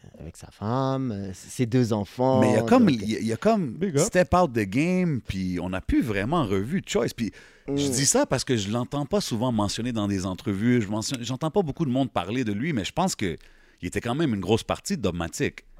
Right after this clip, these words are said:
Speaker 1: Mais écoute, euh, si c'est, c'était pas le cœur, dans le sens où la musique sur laquelle Jérôme et moi, on a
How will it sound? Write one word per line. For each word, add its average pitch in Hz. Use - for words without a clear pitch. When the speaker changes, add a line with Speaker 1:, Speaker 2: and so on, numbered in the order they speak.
Speaker 1:
Mais 95
écoute, -
euh, 87
si -
c'est, -
c'était -
pas 101
le 95
cœur, 117
dans 92
le 92
sens 113
où 92
la 101
musique 107
sur 95
laquelle 95
Jérôme 95
et 98
moi, 101
on 95
a 90